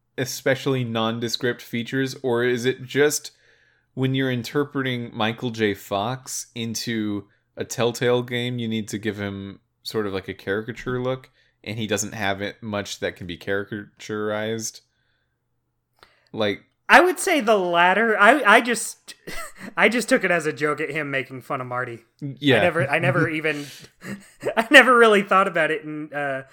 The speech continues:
Speaker 2: connecting it to Michael J. Fox. I gue-, I guess it is, but, uh, yeah, I was just like, "Ha,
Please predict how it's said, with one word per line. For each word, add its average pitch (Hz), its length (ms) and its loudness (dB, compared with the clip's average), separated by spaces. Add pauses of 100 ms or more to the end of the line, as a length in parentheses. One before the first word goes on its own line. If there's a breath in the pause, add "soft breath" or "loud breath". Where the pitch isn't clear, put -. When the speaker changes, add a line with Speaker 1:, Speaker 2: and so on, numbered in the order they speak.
(200 soft breath)
Speaker 2:
connecting 180 360 -2
it 170 120 -4
to 160 60 -4
Michael 151 260 -2
J. 139 180 -2
Fox. 151 320 -2
I 143 100 -2
gue-, 185 140 0
I 151 100 0
guess 226 220 -2
it 165 100 -6
is, 147 300 -2
but, 143 320 -4
uh, 139 300 -4 (720 soft breath)
yeah, 165 180 2
I 151 100 4
was 160 120 -2
just 151 220 -6
like, 143 240 -4
"Ha, 151 360 2